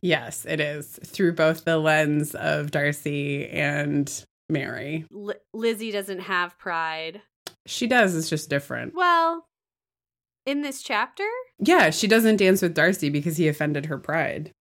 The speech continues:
Speaker 1: mortified it.
Speaker 2: Or because she's prejudiced against him and doesn't think he can sincerely ask her.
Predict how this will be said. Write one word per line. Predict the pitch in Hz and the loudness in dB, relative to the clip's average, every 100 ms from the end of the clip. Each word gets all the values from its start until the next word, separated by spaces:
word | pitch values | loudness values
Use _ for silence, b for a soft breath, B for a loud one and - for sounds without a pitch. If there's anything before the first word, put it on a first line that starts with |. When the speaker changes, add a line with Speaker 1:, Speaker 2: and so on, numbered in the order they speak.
| - | -4
Speaker 1:
mortified | 160 175 - 92 - | -2 -2 -6 -8 -8
it. | 160 - _ | -12 -14 _
Speaker 2:
Or | 196 190 | -10 -10
because | 190 196 | -10 -14
she's | 185 202 | -14 -16
prejudiced | - 185 208 220 170 - | -14 -12 -10 -12 -14 -16
against | 170 165 165 - | -20 -20 -20 -18
him | 170 170 202 | -16 -18 -18
and | 202 | -14
doesn't | 190 190 190 | -12 -12 -10
think | 196 196 | -10 -12
he | 196 | -12
can | 196 196 | -10 -10
sincerely | 202 190 - 190 185 180 | -10 -12 -10 -10 -10 -10
ask | 175 233 - | -8 -10 -12
her. | 180 160 165 | -12 -12 -14